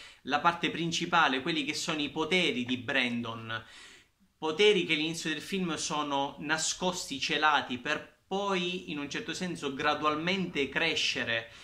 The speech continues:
da prendere un trattore e farlo volare via fino al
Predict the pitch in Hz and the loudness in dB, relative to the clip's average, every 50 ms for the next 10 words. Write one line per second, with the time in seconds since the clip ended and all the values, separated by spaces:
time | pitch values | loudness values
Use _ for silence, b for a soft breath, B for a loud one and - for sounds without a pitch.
0 | B B B B 123 127 127 131 147 139 139 139 135 135 135 135 131 131 131 127 | B B B B -14 -8 -2 2 6 6 8 8 8 8 8 8 8 8 6 6
1 | 127 127 123 123 123 120 123 120 120 127 127 127 - - _ _ _ _ _ _ | 6 6 6 6 6 6 6 6 4 4 0 -2 -12 -20 _ _ _ _ _ _
2 | _ _ _ - 190 170 196 214 208 190 170 170 175 175 170 165 165 175 170 170 | _ _ _ 0 2 4 4 4 2 2 2 2 2 2 0 0 0 0 -2 -2
3 | - - 180 170 156 151 135 127 - - 160 147 139 139 147 143 147 147 151 151 | 0 0 2 4 4 4 2 0 -2 0 2 2 2 0 0 0 0 0 0 -2
4 | - - 156 156 160 156 165 180 190 196 185 165 156 156 151 131 165 185 202 208 | -4 -4 0 2 4 6 6 8 8 8 6 6 4 2 2 0 -2 0 0 2
5 | 208 202 196 196 196 202 202 202 - - - - - 160 170 175 165 156 147 147 | 4 6 8 8 8 8 6 4 -2 -12 -14 -8 -4 -2 -2 0 0 2 2 2
6 | 143 - - 160 151 147 143 143 147 143 135 139 | 2 2 4 4 6 6 6 6 4 2 -2 -4